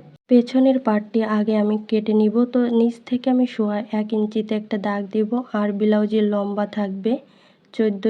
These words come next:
ইঞ্চি, আরও হচ্ছে হাফ ইঞ্চি নিয়েছি সেলাই মার্জিনের জন্য। তো সব মোট আমি এখানে সেলাই মার্জিন সহ সাড়ে পনেরো ইঞ্চি নিয়েছি। নিয়ে এভাবে করে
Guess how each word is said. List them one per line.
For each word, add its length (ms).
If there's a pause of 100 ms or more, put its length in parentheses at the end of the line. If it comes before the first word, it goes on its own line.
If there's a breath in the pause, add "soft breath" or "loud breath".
(140)
ইঞ্চি, 320 (100)
আরও 240
হচ্ছে 340
হাফ 280
ইঞ্চি 280
নিয়েছি 440
সেলাই 320
মার্জিনের 520 (280)
জন্য। 300 (720 loud breath)
তো 60 (120)
সব 340
মোট 320
আমি 180
এখানে 280
সেলাই 300
মার্জিন 400
সহ 200 (100)
সাড়ে 320
পনেরো 380 (100)
ইঞ্চি 320
নিয়েছি। 500 (640 soft breath)
নিয়ে 260
এভাবে 340
করে 220